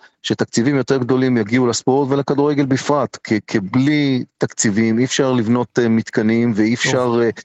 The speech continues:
Speaker 1: אה, אה, להכשיר, אה, את הילדים
Speaker 2: אוקיי.
Speaker 1: ולפתח אותם.
Speaker 2: בוני, תגיד.
Speaker 1: ו-, וזה משהו ש-
Speaker 2: מה יהיה ביום שישי?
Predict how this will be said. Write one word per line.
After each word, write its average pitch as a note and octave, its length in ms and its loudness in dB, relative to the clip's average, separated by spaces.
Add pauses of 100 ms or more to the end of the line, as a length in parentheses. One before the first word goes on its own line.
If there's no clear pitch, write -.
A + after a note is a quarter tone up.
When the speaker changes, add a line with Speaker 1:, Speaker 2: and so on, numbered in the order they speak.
(240)
Speaker 1:
אה, A2 240 0
אה, A2 140 0
להכשיר, A#2+ 580 0
אה, B2 80 2
את A#2 120 -4
הילדים B2+ 560 2
Speaker 2:
אוקיי. A#2+ 140 0
Speaker 1:
ולפתח B2+ 520 0
אותם. - 260 -2 (100)
Speaker 2:
בוני, E3 260 -2
תגיד. D3 200 -2 (140)
Speaker 1:
ו-, C#3+ 120 0
וזה C#3+ 260 0
משהו F3 260 -4
ש- - 140 -10 (520)
Speaker 2:
מה D3+ 240 -4
יהיה D#3+ 140 -4
ביום D3+ 240 -4
שישי? D#3 440 -8